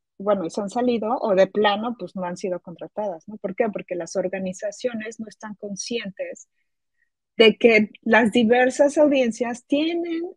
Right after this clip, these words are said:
diferentes necesidades. O sea, tenemos diferentes necesidades. Entonces, las organizaciones, además de ponerlo en papel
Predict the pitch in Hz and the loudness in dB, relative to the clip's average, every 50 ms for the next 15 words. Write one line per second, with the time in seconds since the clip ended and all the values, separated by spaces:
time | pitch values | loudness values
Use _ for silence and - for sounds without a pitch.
0 | _ - 254 262 254 - - 220 226 226 233 240 240 233 277 269 254 254 233 - | _ 0 2 2 2 2 -2 -2 -2 0 0 0 0 2 0 0 0 -2 -2 -4
1 | 254 233 - - 214 185 202 208 220 240 226 202 175 - - - _ _ _ _ | -4 -4 -4 -4 -6 -6 -6 -6 -8 -8 -6 -8 -8 -10 -12 -18 _ _ _ _
2 | _ _ _ - 247 226 - - 240 240 240 247 269 294 302 320 302 302 233 - | _ _ _ -6 -6 -6 -4 -4 -2 0 0 0 0 0 0 0 -2 -2 -4 -4
3 | 226 220 220 220 247 247 226 202 185 190 185 - 185 185 190 190 190 196 208 220 | -6 -8 -8 -8 -6 -8 -8 -8 -10 -12 -12 -10 -10 -8 -8 -8 -8 -8 -10 -10
4 | - _ _ _ _ _ - - - - - - _ _ - 226 226 226 - 247 | -14 _ _ _ _ _ -20 -20 -20 -20 -20 -20 _ _ 0 0 2 4 4 4
5 | 254 233 285 294 285 262 - 226 220 220 214 214 220 220 - 226 220 - 262 247 | 4 2 0 0 0 -2 -2 -4 -6 -4 -4 -4 -4 -4 -4 -4 -2 2 0 2
6 | 233 226 226 240 233 247 208 196 185 190 202 214 240 294 339 359 370 320 - 269 | 2 0 -4 -4 -4 -4 -4 -2 -2 0 0 0 0 -2 -2 -2 -4 -4 -2 -2
7 | 233 208 208 220 220 233 233 - 190 - _ - 165 156 165 - - | -4 -4 -4 -4 -4 -4 -4 -6 -8 -10 _ -10 -10 -10 -10 -14 -16